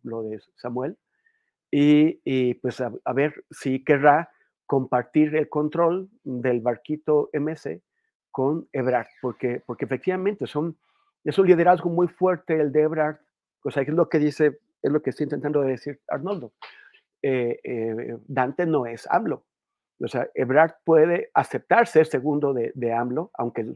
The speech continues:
sienta que es injusto, lo puede aceptar. Pero ser segundo de Dante, pues quién sabe.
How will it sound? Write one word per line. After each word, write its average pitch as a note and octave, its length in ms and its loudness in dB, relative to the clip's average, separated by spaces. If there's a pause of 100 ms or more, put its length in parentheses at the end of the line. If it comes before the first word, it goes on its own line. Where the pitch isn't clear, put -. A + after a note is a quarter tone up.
(160)
sienta C#3+ 300 -2
que C#3+ 120 -6
es B2+ 80 -10
injusto, D3+ 360 -8
lo B2+ 120 -4
puede C#3+ 200 -4
aceptar. C#3+ 400 -10 (420)
Pero C#3 140 2
ser F3+ 220 0
segundo F3 360 2
de D3 120 2
Dante, D3 400 -6 (520)
pues B2+ 160 -2
quién C#3 160 2
sabe. A2+ 320 -6